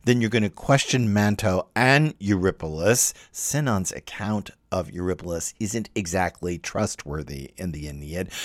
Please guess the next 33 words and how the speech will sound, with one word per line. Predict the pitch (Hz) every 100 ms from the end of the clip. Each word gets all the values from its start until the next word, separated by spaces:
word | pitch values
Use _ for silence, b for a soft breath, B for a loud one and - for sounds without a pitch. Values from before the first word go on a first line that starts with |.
| B
You're | - 123
gonna | 120 95
question | - 135 131 - 98 - 82
both | - 117 202 135
of | 117
these | 92 90 85
sources | - 87 95 - 120 127 B B -
because | 110 123 -
if | 120 101
you | 110
know | 110 113 175
the | 139
poem | - - 110 101 98
well, | 101 110 113 B B
you're | - 120
gonna | 120 110
know | 110 120 131
they're | 127
being | 101 110 107 104
rewritten | 101 117 113 123 - 117 107 101
into | 110 104 92
comedy, | - - 156 139 117 120 113 B -
thereby | 107 123 123 107 101 95 -
nudging | 101 101 110 139 135 107 101
us | 104 107 -
in | 107 95
the | 95
ribs | 104 127 113 104
from | 101 95
the | 95
poet, | - 160 165 123 B B -
but | 160 -
also | 170 233 226 139 110 104 123